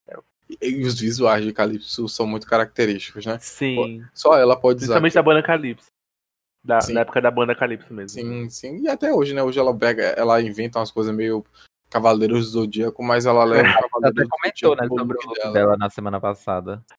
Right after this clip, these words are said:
Speaker 1: Pois é, gente. E aí a banda Calypso, é, em dois mil e quinze,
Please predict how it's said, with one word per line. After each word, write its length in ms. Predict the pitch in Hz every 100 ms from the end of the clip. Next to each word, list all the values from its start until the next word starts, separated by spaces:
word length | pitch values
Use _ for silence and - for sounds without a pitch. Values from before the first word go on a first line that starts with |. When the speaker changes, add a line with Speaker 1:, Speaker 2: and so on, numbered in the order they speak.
| _ -
Speaker 1:
Pois 260 | 180 196
é, 160 | 175 139
gente. 400 | 120 120 - - -
E 140 | 165
aí 220 | 156 165
a 100 | 180
banda 260 | 156 156 165
Calypso, 680 | 175 170 147 147 _ - - _ - - _ _ -
é, 120 | 127
em 60 |
dois 140 | 131 131
mil 120 | 139
e 40 |
quinze, 720 | 147 - 135 131 139 147 156